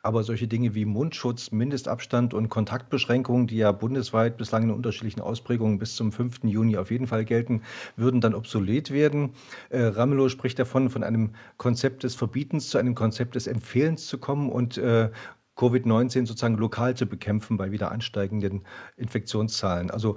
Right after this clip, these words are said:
von Ver-, zu Geboten, von staatlichen Zwang hin zu selbstverantwortlichen, äh, Maßhalten. Und er sagt, Schlüssel sei die verantwortungsbewusste Solidarität. Die sei viel besser als jede noch so wasserdicht erscheinende Verordnung.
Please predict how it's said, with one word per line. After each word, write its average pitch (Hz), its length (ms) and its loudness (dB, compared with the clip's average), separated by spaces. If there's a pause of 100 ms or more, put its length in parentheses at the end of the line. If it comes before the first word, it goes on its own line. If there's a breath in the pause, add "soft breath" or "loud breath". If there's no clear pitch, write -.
(160 loud breath)
von 110 180 0
Ver-, 143 300 0
zu 113 160 -2
Geboten, 120 480 0
von 110 160 -4
staatlichen 110 500 -4
Zwang 110 300 0
hin 120 180 0
zu 107 160 -8
selbstverantwortlichen, 104 1040 -4 (400 loud breath)
äh, 98 180 0
Maßhalten. 90 760 -4 (260 loud breath)
Und 110 80 -4
er 107 60 0
sagt, 110 220 0
Schlüssel 143 380 0
sei 110 220 2
die 104 100 -2
verantwortungsbewusste 117 960 -2
Solidarität. 107 920 0 (600)
Die 127 100 4
sei 101 300 6 (240 loud breath)
viel 123 160 0
besser 117 300 2
als 104 260 -4
jede 110 300 4
noch 107 180 0
so 98 160 -4
wasserdicht 101 400 -4
erscheinende 92 580 -2
Verordnung. 92 680 -4